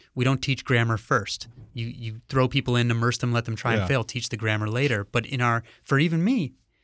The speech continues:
Speaker 1: and in the public consciousness, I think it's associated with drilling, but that's not actually the case.
Speaker 2: Yeah, it makes me think of people like Irving Berlin, the composer, who couldn't read or write music. He always played by ear. And also, uh, I'm a big fan of Django Reinhardt. You mentioned him in this book as an example of that.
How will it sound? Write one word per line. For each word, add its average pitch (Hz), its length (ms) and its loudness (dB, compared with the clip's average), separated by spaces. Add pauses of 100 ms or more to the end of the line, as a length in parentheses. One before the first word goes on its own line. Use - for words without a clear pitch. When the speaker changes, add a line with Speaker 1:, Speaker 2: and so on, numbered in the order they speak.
(160)
Speaker 1:
and 147 120 2
in 151 80 6
the 131 80 2
public 143 260 -4
consciousness, 156 500 -4
I 110 60 -4
think 117 160 -6
it's 110 140 -10
associated 110 500 -6
with 101 160 -10
drilling, 117 460 -8
but 117 80 -12
that's 107 220 -12
not 107 120 -10
actually 104 240 -14
the 117 60 -18
case. 120 320 -18
Speaker 2:
Yeah, 151 480 2
it 110 120 4
makes 131 220 -2
me 127 80 0
think 123 300 0
of 98 320 0
people 131 280 0
like 104 280 6
Irving 117 340 6
Berlin, 110 520 8
the 98 60 4
composer, 104 600 4
who 98 320 2 (240)
couldn't 123 320 2
read 135 240 6
or 123 100 4
write 110 400 2
music. 107 520 4
He 117 140 4
always 123 280 6
played 120 280 2
by 107 120 0
ear. 117 400 6
And 107 200 0
also, 120 460 4
uh, 101 220 0
I'm 101 120 -2
a 92 60 -8
big 117 200 0
fan 120 200 2
of 87 260 -4
Django 117 400 4
Reinhardt. 104 800 4
You 110 60 2
mentioned 113 340 4
him 170 220 6
in 110 100 6
this 95 220 2
book 98 320 -2
as 92 100 -4
an 98 100 -4
example 92 460 -4
of 92 80 -4
that. 90 240 -6